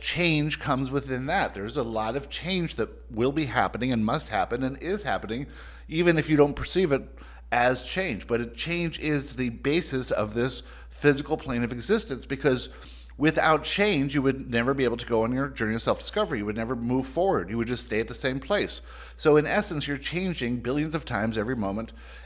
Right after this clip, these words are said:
and you are moving through dimensions to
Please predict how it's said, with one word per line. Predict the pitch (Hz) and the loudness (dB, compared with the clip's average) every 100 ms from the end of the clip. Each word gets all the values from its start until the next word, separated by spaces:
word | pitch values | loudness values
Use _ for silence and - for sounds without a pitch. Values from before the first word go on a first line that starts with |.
| - | -2
and | 135 | 0
you | 139 139 | 4 4
are | 131 | 4
moving | 143 190 160 131 139 | 4 4 4 0 -2
through | - 147 185 | -6 -2 0
dimensions | 165 135 110 110 117 113 | 0 0 -2 -2 -4 -4
to | - 170 160 160 | 0 4 4 4